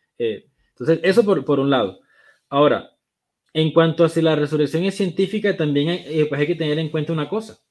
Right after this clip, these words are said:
Algo que también me ayudó porque yo amo la ciencia moderna, digamos, en un sentido. La resurrección es por definición más allá de lo científico.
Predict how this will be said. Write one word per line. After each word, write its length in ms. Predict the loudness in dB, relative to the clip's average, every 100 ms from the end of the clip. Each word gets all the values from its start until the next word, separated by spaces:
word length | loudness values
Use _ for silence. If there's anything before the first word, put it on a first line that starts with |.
| _ _ _ _ _
Algo 240 | -4 -2
que 380 | 2 2 0 -4 -6
también 360 | -4 -2 -2
me 100 | 0
ayudó 360 | 0 0 0 -2
porque 280 | -4 -4 -2
yo 220 | -2 -2
amo 260 | -4 -4 -4
la 120 | -4
ciencia 340 | -4 -6 -6
moderna, 480 | -6 -4 -6 -8 -12 _ _ _ _ _
digamos, 360 | -6 -4 -4 -6
en 80 |
un 120 | -8 -8
sentido. 440 | -6 -4 -4 -6 _ _ _ _ _ _ _ _ _ _ _ _ _
La 140 | 4
resurrección 760 | 6 6 4 2 2 0 2 0
es 180 | 0 0
por 200 | 0 0
definición 960 | 0 -2 -4 -4 -2 0 0 -6 -10 _ -6
más 300 | -4 -2 0
allá 200 | 2 2
de 100 | -2
lo 80 |
científico. 680 | -6 -12 -10 -10 -10 -20 _